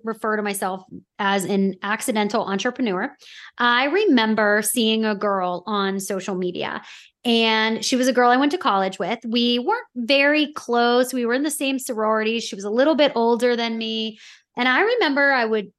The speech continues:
see her on social media. And at this time, this was back in two thousand twelve,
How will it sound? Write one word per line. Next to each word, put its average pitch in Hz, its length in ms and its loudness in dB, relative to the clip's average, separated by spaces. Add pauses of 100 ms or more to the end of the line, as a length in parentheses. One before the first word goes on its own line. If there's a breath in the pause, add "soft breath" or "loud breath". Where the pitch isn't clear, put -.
see - 340 -4
her 453 240 -2
on 311 120 2
social 254 300 2
media. 220 460 2
And 247 180 -4
at 339 240 -2
this 370 240 -2
time, 214 320 0
this 220 180 -6
was 208 160 -6
back 226 380 -4
in 214 180 2
two 214 180 -2
thousand 196 400 -2
twelve, 76 400 -8